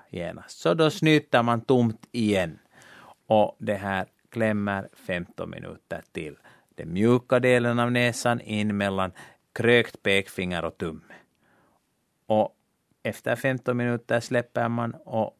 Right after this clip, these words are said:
det här, då har det vanligtvis stannat upp. Eh, det finns massor med fina konster med att sätta kallt i pannan och kallt i nacken och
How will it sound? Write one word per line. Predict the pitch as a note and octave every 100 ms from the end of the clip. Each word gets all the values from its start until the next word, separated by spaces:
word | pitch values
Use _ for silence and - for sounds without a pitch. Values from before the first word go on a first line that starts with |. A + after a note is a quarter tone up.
| _
det | A#2+
här, | G#2 G#2
då | G2+ B2
har | A#2 A2
det | A#2
vanligtvis | A2 A2 A2 G2 F#2 - F#2 -
stannat | - D#2 D2 - -
upp. | - - _ - - - - _ -
Eh, | G#2+ G2+
det | B2+
finns | - D3+ C#3 D3
massor | D#3 D3+ B2+
med | A#2
fina | - A2+ G2+
konster | F2+ F#2 F2 -
med | F2+ G2+
att | -
sätta | A#2 G#2+
kallt | - A#2+ B2+ -
i | C3+
pannan | F#2 E2 D#2+ F2+
och | A2
kallt | B2+ C3 B2+
i | C3+
nacken | F#2+ D2+ - F2+
och | F#2+ A2 A2 A2+ G#2+